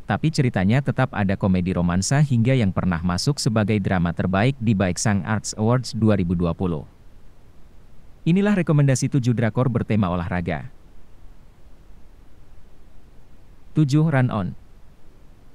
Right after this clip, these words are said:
Buat kamu yang butuh drama slice of life yang ringan dengan kisah cinta menggemaskan namun tidak berlebihan,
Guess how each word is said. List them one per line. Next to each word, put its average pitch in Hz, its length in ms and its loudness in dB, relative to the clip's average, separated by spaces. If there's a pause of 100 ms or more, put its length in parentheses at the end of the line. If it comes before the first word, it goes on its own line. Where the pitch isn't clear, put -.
(360)
Buat 147 260 4
kamu 175 240 4
yang 151 80 4
butuh 131 300 4
drama 117 260 4
slice 113 320 0
of 98 240 -4
life 131 240 0
yang 92 160 2
ringan 117 320 2
dengan 101 240 2
kisah 101 240 -2
cinta 143 320 0
menggemaskan 113 640 2
namun 117 400 4
tidak 90 320 0
berlebihan, 87 560 0